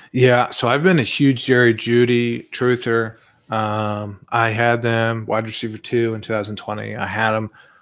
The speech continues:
over Justin Jefferson. I had him, uh, C D was the only receiver I had over him. And I look like an idiot right now, and I feel like one. And, you know, I was like,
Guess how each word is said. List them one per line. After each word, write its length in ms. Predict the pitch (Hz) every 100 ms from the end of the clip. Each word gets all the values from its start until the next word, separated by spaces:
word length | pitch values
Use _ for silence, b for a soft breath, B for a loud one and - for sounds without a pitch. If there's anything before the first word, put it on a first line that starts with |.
| b -
over 640 | 117 113 110 110 107 107 - b
Justin 340 | - 107 110
Jefferson. 640 | 104 107 98 98 - 104 101
I 60 |
had 200 | 101 113
him, 260 | 113 113 - _ _ _ _ _ -
uh, 100 | 127
C 180 | - 170
D 140 | 151
was 120 | 131
the 60 | 123
only 200 | 120 120
receiver 380 | 113 120 110 104
I 40 |
had 140 | 104 104
over 260 | 98 95
him. 120 | 110 - B B B B
And 200 | 120 113
I 60 |
look 220 | 113 110
like 160 | 113 104
an 40 |
idiot 280 | 120 120 110
right 200 | 101 101
now, 140 | 104 104
and 80 |
I 60 | 113
feel 180 | - 170
like 220 | 107 -
one. 260 | 92 73 - _ b b b b _
And, 380 | 123 113 117 113 - _ _ B B B B _
you 100 | 123
know, 160 | 120
I 220 | 120 110 131
was 180 | 139
like, 240 | 127 113